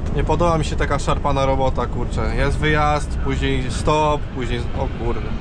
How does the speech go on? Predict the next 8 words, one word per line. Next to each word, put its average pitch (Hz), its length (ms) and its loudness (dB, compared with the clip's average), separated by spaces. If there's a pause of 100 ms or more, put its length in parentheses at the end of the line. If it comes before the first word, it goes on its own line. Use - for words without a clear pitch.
(1800)
Że - 60 0
tak 139 120 2
powiem, 156 340 2
ch-, - 160 0 (240)
nie 160 80 -2
jazda, 139 420 2
no. 104 260 0 (3750)
Zobaczymy, 139 540 2